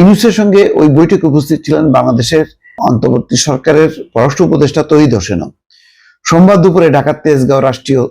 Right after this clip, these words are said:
অতিথি ভবন প্রধান উপদেষ্টার দপ্তরে ওই বৈঠকে যোগ দেন ইউরোপীয় ইউনিয়নের উনিশ সদস্যের প্রতিনিধি দল।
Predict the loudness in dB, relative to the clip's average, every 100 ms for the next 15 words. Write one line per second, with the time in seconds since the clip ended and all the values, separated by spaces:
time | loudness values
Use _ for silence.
0 | -4 -2 0 2 2 2 0 0 -2 -6
1 | -2 2 2 2 0 0 0 -2 -2 0
2 | 2 2 0 -2 -8 -6 -2 0 -2 -2
3 | 0 0 0 0 0 0 0 0 0 2
4 | 2 0 -2 -2 0 0 -2 -2 -4 -4
5 | -6 -4 -4 -2 -2 -4 -4